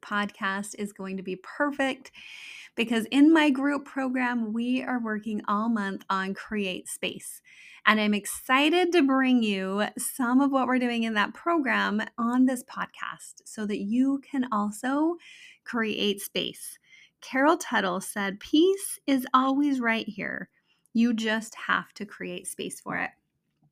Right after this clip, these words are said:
And I know that is true. I know that so many educators are just needing to create the space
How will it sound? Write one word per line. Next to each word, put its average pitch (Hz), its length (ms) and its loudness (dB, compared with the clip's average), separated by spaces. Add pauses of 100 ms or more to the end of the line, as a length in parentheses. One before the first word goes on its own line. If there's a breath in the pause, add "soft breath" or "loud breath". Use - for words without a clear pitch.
(360)
And 233 240 -4
I 240 140 2
know 240 400 0
that 220 240 -2
is 180 160 -8
true. - 300 -14 (520 soft breath)
I 202 140 -2
know 220 320 -2
that 233 300 -4
so 311 320 -4
many 208 680 -2 (100)
educators 202 800 -4 (160)
are 220 140 -4
just 247 280 -2
needing 277 640 4
to - 140 -6
create 247 640 -2
the 226 100 -6
space 262 840 -2